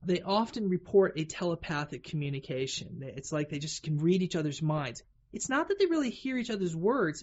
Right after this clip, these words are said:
but they know what each other's intentions are. Like, they, they both will get up to go outdoors or something, or they'll both think about playing ping pong at the same time, or one of them will have an epiphany of something really funny, and the other person knows exactly what they're laughing about.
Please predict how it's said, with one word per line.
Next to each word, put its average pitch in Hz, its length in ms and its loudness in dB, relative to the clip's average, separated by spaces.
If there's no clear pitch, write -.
but 175 140 -4
they 214 100 0
know 247 140 0
what 269 120 2
each 240 140 0
other's 208 240 0
intentions 220 520 -2
are. 113 260 0
Like, 151 180 0
they, 165 140 2
they 170 160 2
both 190 280 4
will 196 80 -2
get 196 120 2
up 190 140 -2
to 160 80 -6
go 175 200 4
outdoors 165 580 2
or 143 80 -6
something, 127 380 -8
or 135 160 -6
they'll 170 100 4
both 202 280 4
think 220 160 0
about 175 380 0
playing 190 320 4
ping 196 260 0
pong 139 280 -4
at - 60 -14
the 147 60 -14
same 143 260 -4
time, 143 380 -4
or 135 200 -6
one 175 280 2
of 220 100 4
them 202 100 0
will 190 120 2
have 185 180 0
an 175 80 2
epiphany 196 460 0
of 165 80 0
something 175 520 0
really 190 280 8
funny, 220 320 -2
and 175 120 0
the 180 80 6
other 208 100 2
person 190 300 -2
knows 175 140 4
exactly 170 440 2
what 165 180 4
they're 156 120 0
laughing 165 420 -2
about. - 380 -16